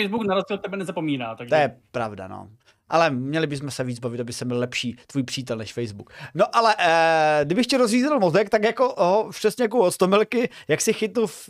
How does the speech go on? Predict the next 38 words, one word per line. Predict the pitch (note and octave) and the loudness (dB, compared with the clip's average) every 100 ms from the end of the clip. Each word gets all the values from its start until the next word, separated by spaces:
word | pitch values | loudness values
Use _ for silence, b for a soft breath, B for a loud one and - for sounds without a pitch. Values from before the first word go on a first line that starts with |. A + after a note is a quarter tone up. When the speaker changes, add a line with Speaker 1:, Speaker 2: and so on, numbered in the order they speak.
| B2+ | -20
Speaker 2:
v | - - - | -20 -12 0
tom | G3+ A3 | 0 2
daném | F3+ E3+ A3 A3 | 2 2 0 -2
čase, | G3 - G#3+ A#3+ A#3+ B B - | -2 0 -2 -2 -6 B B -6
eh, | E3 E3 E3 E3 | 0 4 2 2
a | F3+ F#3 G3 G#3+ | 2 4 4 0
úplně | F3 A3 G#3 | -4 -2 2
ne | G3+ G3 | 2 2
v | |
té | G#3 | 2
dané | F3 F#3 G3+ | 2 2 0
myšlence, | G3 D3+ D3+ C#3 E3 | 0 0 0 2 0
protože | F3 - C#3+ E3 | 0 -6 -4 -4
asi | C#3 - | -6 -8
bys | D3+ C#3+ | -10 -10
úplně | E3 D3 D3+ D3+ | -4 -2 -2 -2
na | D#3+ | -4
tu, | C#3+ | -8
tu | E3 E3 | -10 -8
myšlenku | D3 D#3+ D3 E3 | -4 -4 -2 0
jako | D3+ E3 | 0 0
tam | E3+ E3 | 0 0
neprodukoval. | F3 E3 D3 C#3+ C3+ C3+ A3+ - B B B B B - | 0 0 0 0 2 2 -2 -10 B B B B B 0
A | D#3+ F3 | 2 4
teď | A3 A#3+ | 2 2
je | |
otázka, | B3 B3+ - B3+ | 4 2 2 0
jak | - | 2
tyhle | A#3+ A#3 | 2 2
ty | B3 A3 | 0 0
dva | G#3+ | 0
přístupy | G#3+ A#3+ - G#3+ | 0 -4 -4 -4
spojit, | A#3 - D#3+ A#2+ | -4 0 0 0
protože | - C#3 A#3 | -4 0 0
my, | A3+ G#3+ | 0 0
my | G#3 | 0
jsme | A3+ C4 | 0 0
schopni | - F3 F3 F#3+ | 0 -2 0 -2